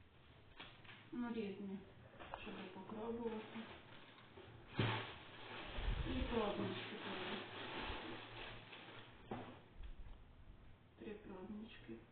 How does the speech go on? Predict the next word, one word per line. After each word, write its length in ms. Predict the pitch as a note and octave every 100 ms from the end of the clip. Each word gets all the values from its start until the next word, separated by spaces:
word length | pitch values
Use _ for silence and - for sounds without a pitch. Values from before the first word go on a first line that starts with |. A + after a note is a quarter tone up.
| - - - - - - - - - - - - - - - - - - - - - - - - - - - - - - - - - - - - - - - - - - - - -
І 40 | -